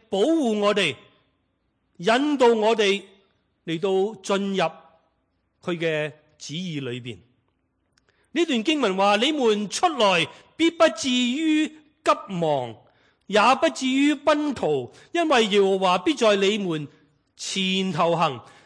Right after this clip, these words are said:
以色列嘅神必作你們的後盾。啊，中文翻譯得好啦，好好啊，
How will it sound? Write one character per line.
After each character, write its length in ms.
以 160
色 200
列 120
嘅 180
神 380
必 180
作 380
你 180
們 240
的 160
後 580
盾。 340
啊， 140
中 280
文 220
翻 180
譯 100
得 80
好 120
啦， 120
好 160
好 180
啊， 80